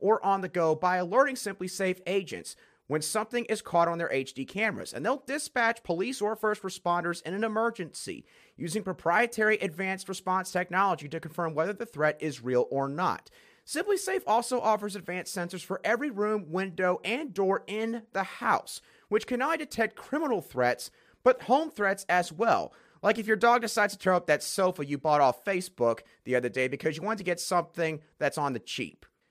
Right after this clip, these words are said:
So don't wait. Go customize the perfect system for your home in just a few minutes at simply safe dot com slash locked on college.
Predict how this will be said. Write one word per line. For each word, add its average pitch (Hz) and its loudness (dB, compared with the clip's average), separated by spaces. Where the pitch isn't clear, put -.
So - 2
don't 202 2
wait. 151 0
Go 294 4
customize 180 0
the 147 -6
perfect 233 -2
system 214 -6
for - -10
your 202 4
home 175 -2
in 151 0
just 240 0
a 349 -8
few 247 -6
minutes 160 -4
at 160 0
simply 269 -6
safe 214 -4
dot 190 2
com 131 0
slash 175 0
locked 143 4
on 139 0
college. 110 -2